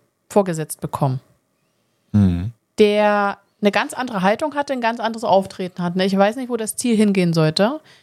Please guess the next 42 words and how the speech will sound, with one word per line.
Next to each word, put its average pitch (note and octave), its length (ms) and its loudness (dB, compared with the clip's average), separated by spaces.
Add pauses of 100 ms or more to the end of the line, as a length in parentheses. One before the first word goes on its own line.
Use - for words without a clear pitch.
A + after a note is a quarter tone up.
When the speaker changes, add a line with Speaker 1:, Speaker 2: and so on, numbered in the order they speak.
(340)
Speaker 1:
aber G3 880 2
die G3+ 120 -6
waren F#3+ 180 0
sich A#3 100 -14
von A3+ 120 -4
der F3+ 80 2
Haltung G#3+ 280 0
her F#3+ 180 -4
auch F3 80 -6
schon F#3+ 160 -4
überhaupt E3+ 340 0
nicht F3 140 -4
grün G3+ 260 2
und G3 80 -4
das F3+ 120 -8
hat F#3 140 -6
eigentlich G3+ 220 2
überhaupt F3+ 280 4
nicht G#3+ 140 -6
miteinander G3 360 2
gematcht. E3+ 460 -8 (220)
Also F#3+ 160 4
das F3+ 140 -4
habe G3 100 0
ich G3+ 80 -4
schon G3+ 140 -6
von G3+ 100 -6
außen G3 280 2
gesehen, F3+ 180 0
dass E3 160 0
nicht E3+ 100 4
miteinander E3 400 2
matcht. - 400 -2 (320)
Speaker 2:
Mhm. G2+ 400 2 (1080)
Speaker 1:
Ähm, F3+ 360 2
da F3 100 -4
gab F#3 200 -2
es G#3+ 80 -4
auch F3+ 80 -2
Spannungen A3 420 -2
dazwischen E3+ 400 -2
drin, D#3 300 -2